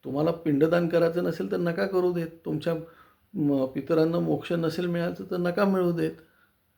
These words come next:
आमचं काही म्हणणं नाही आहे. नाहीतर तुम्ही शिका, आणखीन तुम्ही पिंडदान करा, आमचं काही म्हणणं नाही आहे,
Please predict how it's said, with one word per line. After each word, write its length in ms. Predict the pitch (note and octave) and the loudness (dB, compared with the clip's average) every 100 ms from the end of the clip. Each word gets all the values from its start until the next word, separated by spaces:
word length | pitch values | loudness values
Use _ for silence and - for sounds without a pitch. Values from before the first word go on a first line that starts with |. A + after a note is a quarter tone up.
| _ _ _ _ _ _ _ _ | _ _ _ _ _ _ _ _
आमचं 260 | - A#2 A#2 | -8 -6 -2
काही 140 | F#3 | 0
म्हणणं 380 | F3+ D#3 E3 F3+ | 2 4 4 4
नाही 280 | F#3+ F#3 E3 | 2 2 0
आहे. 120 | D#3+ D#3 _ _ _ _ _ _ _ _ _ _ _ - | -2 -10 _ _ _ _ _ _ _ _ _ _ _ -8
नाहीतर 240 | C#3 E3+ | -2 -2
तुम्ही 360 | E3+ C#3 C#3+ F#3+ | -2 0 2 2
शिका, 360 | - F#3 D3 D#3 | 0 -4 -4 -2
आणखीन 540 | D#3+ D#3+ E3 G3+ - | 0 0 0 -2 0
तुम्ही 200 | F#3 A#3 | 0 0
पिंडदान 560 | A3+ G3 F#3+ F3+ E3+ E3 | 0 0 2 2 2 0
करा, 240 | E3 D#3+ | -2 -2
आमचं 240 | D#3 D#3 | -2 -4
काही 180 | G#3 A3 | 0 2
म्हणणं 320 | G3+ F3+ F3 | 2 0 -2
नाही 220 | F3 E3 | -4 -6
आहे, 100 | E3 | -10